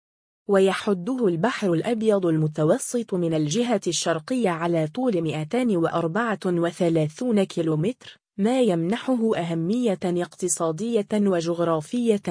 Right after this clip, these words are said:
خاصة، بالنظر إلى تمركز عدد من الأنشطة الاقتصادية والخدماتية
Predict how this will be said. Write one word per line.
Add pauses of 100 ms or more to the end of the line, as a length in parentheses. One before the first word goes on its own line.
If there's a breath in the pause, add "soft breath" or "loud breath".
خاصة، (260)
بالنظر
إلى
تمركز
عدد
من
الأنشطة
الاقتصادية
والخدماتية